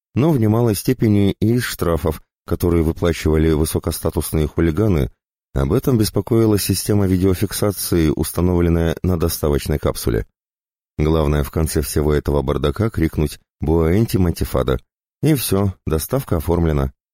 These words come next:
Правда, клиенты об этом не знали и продолжали преследовать доставочную капсулу, истошно вопя, стреляя из серпантин пистолетов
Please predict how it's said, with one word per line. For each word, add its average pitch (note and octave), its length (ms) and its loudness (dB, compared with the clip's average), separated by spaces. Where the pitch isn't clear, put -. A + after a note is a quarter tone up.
Правда, E2+ 300 2
клиенты G2 480 2
об D#2+ 140 0
этом E2+ 240 2
не E2+ 80 4
знали F2+ 520 2
и E2+ 80 0
продолжали F#2 600 0
преследовать F2+ 580 0
доставочную F#2 640 -2
капсулу, C#2 520 -2
истошно D#2 460 0
вопя, F#2 480 0
стреляя G#2 560 0
из E2 260 -4
серпантин E2 580 -2
пистолетов F#2+ 600 -2